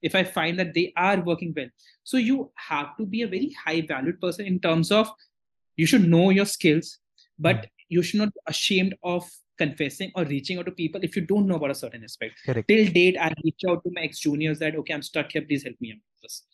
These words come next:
Speaker 1: And they do help me because I'm humble enough. So you have to be humble enough. You have to be that person that you can reach out to different professionals.
Speaker 2: Right. So improve your confidence, but reduce your ego a little bit, and you should find yourself
Speaker 1: Exactly.
Speaker 2: in good
Speaker 1: That's
Speaker 2: stead.
Speaker 1: very, that's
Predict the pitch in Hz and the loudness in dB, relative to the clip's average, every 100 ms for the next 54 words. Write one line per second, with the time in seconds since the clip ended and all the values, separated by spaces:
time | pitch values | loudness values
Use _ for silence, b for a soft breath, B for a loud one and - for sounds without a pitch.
0 | B B - 175 151 160 175 220 208 233 | B B -4 -2 4 4 6 4 4 4
1 | 214 240 226 240 233 233 165 131 - _ | 2 2 2 4 4 4 0 -8 -20 _
2 | _ _ - 226 233 220 196 196 233 240 | _ _ -2 2 2 2 -2 -2 2 2
3 | 226 208 220 214 233 - 214 214 - 180 | 4 2 2 0 -2 -2 -6 -6 -2 -2
4 | 185 226 175 185 190 196 - 180 180 202 | -2 -6 -2 0 2 0 -2 -6 -4 -6
5 | 190 165 165 160 175 147 131 127 120 - | -6 -2 -4 -4 -10 -10 -10 -12 -12 -18
6 | 117 _ - - _ - - _ _ - | -20 _ -20 -20 _ -20 -20 _ _ -14
7 | 101 - _ _ _ _ _ _ - 131 | -14 -14 _ _ _ _ _ _ -4 0
8 | 131 175 175 170 170 165 - 131 139 147 | 2 4 4 6 6 4 2 0 0 0
9 | 156 190 - 131 127 123 120 127 139 - | 2 0 0 -2 0 -4 -4 -4 -2 0
10 | 123 120 117 127 120 120 120 143 131 120 | 2 2 2 2 2 0 -2 -4 -2 -4
11 | 117 113 - 120 107 - 107 113 - 117 | -4 -6 -2 2 2 4 4 4 4 2
12 | 117 117 113 127 - 107 117 - 165 151 | 2 2 2 0 -2 -6 -8 -4 -4 -4
13 | - _ _ _ _ - 151 - | -8 _ _ _ _ -8 -8 -8